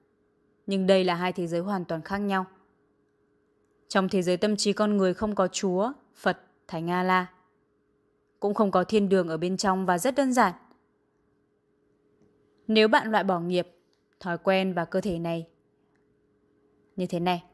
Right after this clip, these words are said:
bạn loại bỏ liên tục và liên tục loại bỏ, cho đến khi không còn thứ gì để loại bỏ nữa,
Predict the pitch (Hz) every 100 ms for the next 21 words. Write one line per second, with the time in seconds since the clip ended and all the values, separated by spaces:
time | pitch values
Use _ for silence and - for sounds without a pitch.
0 | _ _ _ _ _ 185 180 190 175 185
1 | 165 180 196 190 202 170 - _ _ _
2 | _ _ 190 202 240 247 - 190 165 175
3 | 165 _ _ _ _ _ _ - 226 196
4 | 190 - 233 - 226 208 170 170 185 185
5 | 214 170 160 160 160 156 170 185